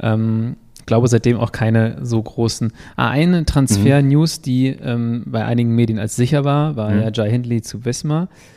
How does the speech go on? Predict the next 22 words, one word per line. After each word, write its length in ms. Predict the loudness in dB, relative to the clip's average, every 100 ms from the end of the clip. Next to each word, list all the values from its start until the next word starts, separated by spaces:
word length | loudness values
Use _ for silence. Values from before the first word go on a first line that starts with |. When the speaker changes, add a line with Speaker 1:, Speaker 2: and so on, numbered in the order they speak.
| -20 _
Speaker 1:
Es 120 | -14
ist 160 | -10 -2
wohl 160 | 0
noch 100 | 0 -2
nicht 220 | -6 -6
in 80 | -10
trockenen 300 | -8 -10 -6
Tüchern, 320 | -8 -8 -10
deswegen 300 | -10 -8 -4
hier 100 | 0
Speaker 2:
Ah. 40 | 0
Speaker 1:
nochmal 180 | 0
ein 100 | -8 -12
kurzes 220 | -18 -16
Update. 600 | -8 -4 -4 -6 -20 -18
Äh, 180 | -10 -8
Red 320 | -6 -8 -4
Bull 340 | -2 -2 -4
scheint 320 | -6 -4 -4
wohl 100 | -6
auch 220 | -6 -6 -8 -20 -20 -20 _ _ -8
zuversichtlich 720 | -2 0 0 0 -2 -4